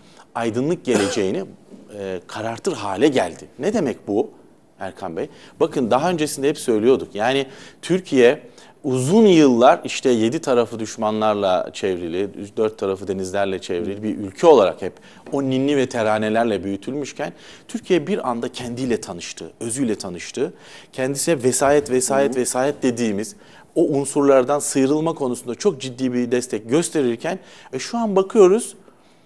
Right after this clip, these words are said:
Speaker 1: hakikaten de Türkiye'nin artık komşularıyla alakalı olarak hiç dostunun ötesinde ilişki kuramayacak bir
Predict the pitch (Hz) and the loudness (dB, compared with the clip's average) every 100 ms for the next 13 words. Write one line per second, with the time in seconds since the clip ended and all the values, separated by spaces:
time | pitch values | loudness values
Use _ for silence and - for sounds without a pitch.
0 | _ _ 202 202 185 170 170 - - 185 | _ _ -8 -4 -2 -2 -4 -8 -6 -4
1 | 170 160 170 156 - - 156 - 165 170 | -2 0 0 0 -4 -6 -6 -4 0 2
2 | 180 120 120 120 123 139 165 117 98 185 | 2 2 0 0 0 0 2 4 4 0
3 | - - _ _ _ - - - 143 143 | -4 -20 _ _ _ -10 -10 0 0 0
4 | 190 180 160 147 - 180 - 135 - 170 | -6 -4 -4 -6 -6 -2 -2 -2 -6 -12
5 | - 151 190 165 135 185 190 147 160 190 | -8 -4 -2 -2 -2 -4 -6 -8 -2 -2
6 | - | -4